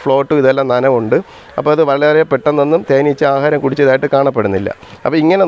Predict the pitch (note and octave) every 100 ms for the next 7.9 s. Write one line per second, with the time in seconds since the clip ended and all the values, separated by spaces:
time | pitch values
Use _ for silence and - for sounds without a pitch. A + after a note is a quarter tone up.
0 | D3+ D3+ E3 E3 D#3 D3 C#3 C3+ C3+ C#3+
1 | C#3 D3 C#3 C#3+ D3 D3 C3 B2+ B2 A#2
2 | A#2+ A2+ C3+ F#3+ - - - D3+ D#3 D3
3 | C#3 A2+ - C#3 C#3+ D3+ - D3+ - -
4 | - - - C3+ B2+ C3+ C#3+ C#3+ C3 C#3+
5 | D#3 C#3+ C3 B2+ B2+ B2 C#3+ C#3+ C#3+ D3
6 | D3 C#3 C#3 D#3+ D#3+ C#3 C#3+ D3+ B2 A2
7 | F#2+ - - - C#3 D3+ D3+ E3+ D#3+